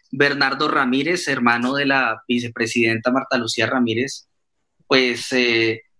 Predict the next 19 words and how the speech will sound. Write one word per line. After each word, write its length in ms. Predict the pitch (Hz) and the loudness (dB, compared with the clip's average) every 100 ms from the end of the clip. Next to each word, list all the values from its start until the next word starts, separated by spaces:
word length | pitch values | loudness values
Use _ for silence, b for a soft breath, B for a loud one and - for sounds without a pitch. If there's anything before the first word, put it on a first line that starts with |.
| _ _ _ | _ _ _
quedó 380 | - 139 139 139 | 2 4 4 0
en, 100 | 156 | 0
en 280 | 185 170 170 | 0 2 2
los 180 | 165 160 | 2 0
expedientes 560 | - 143 131 123 123 | 2 2 2 0 -2
judiciales 540 | 185 170 151 131 135 156 | 0 0 2 0 0 -2
de 80 | |
los 160 | 165 156 | -4 -4
Estados 420 | - 123 123 - | -2 0 0 0
Unidos, 480 | 156 127 120 135 - | 0 2 4 0 -2
que, 280 | 156 143 120 | 0 2 2
eh, 340 | 120 117 110 - | 0 -2 -2 -2
era 160 | 113 123 | 2 2
un 120 | 135 | 4
reclutador 760 | 147 151 160 151 120 117 123 | 2 2 0 0 2 2 2
de 100 | 139 | 0
mulas 400 | 143 151 143 143 | 2 2 2 2
del 160 | 147 139 | -2 0
narcotráfico 760 | 127 - 117 117 117 135 - | -2 -4 0 0 0 -6 -6